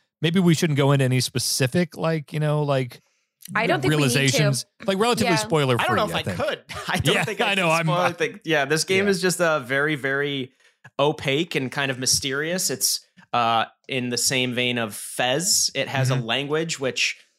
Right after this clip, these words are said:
Speaker 3: I'm sure people will be trying to decipher the moment the game is live. Uh, there's a lot I don't understand about this game by design, but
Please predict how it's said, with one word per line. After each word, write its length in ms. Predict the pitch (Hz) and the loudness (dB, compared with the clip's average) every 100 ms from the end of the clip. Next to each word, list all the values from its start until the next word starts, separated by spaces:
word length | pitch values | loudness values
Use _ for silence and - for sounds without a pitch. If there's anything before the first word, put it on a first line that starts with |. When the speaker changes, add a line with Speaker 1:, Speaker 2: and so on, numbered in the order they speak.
| _ | _
Speaker 3:
I'm 160 | 110 117 | -6 -4
sure 240 | - 123 | -2 -2
people 500 | 117 131 123 120 117 113 | -2 -6 -4 -4 -4 -4
will 220 | 120 117 | -2 -2
be 400 | 117 117 117 110 | -4 -4 -4 -6
trying 520 | - 123 113 113 113 | -4 -2 -2 -2 -6
to 200 | 113 120 | -6 -6
decipher 440 | 113 110 120 117 123 | -4 -2 0 -2 -4
the 100 | 120 | -4
moment 340 | 110 117 120 | -2 -2 -4
the 80 | 120 | -4
game 260 | 113 117 117 | -4 -4 -4
is 100 | 101 | -4
live. 480 | 104 110 127 143 - - | -2 0 0 -4 -8 -4
Uh, 320 | 107 107 104 - _ _ _ | 0 0 -2 -6 _ _ _
there's 140 | 120 117 | -8 -6
a 40 | |
lot 340 | 110 117 127 - | -2 0 0 -2
I 80 | 113 | -6
don't 240 | 120 131 | -4 -4
understand 380 | 139 139 143 147 | -4 -4 -4 -2
about 160 | 151 | -2
this 100 | 151 | -4
game 280 | - 160 175 | -4 -4 -4
by 160 | 165 110 | -4 -4
design, 580 | 110 117 113 143 175 156 - | -2 -2 -2 -2 -6 -10 -4
but 280 | 127 120 | 0 0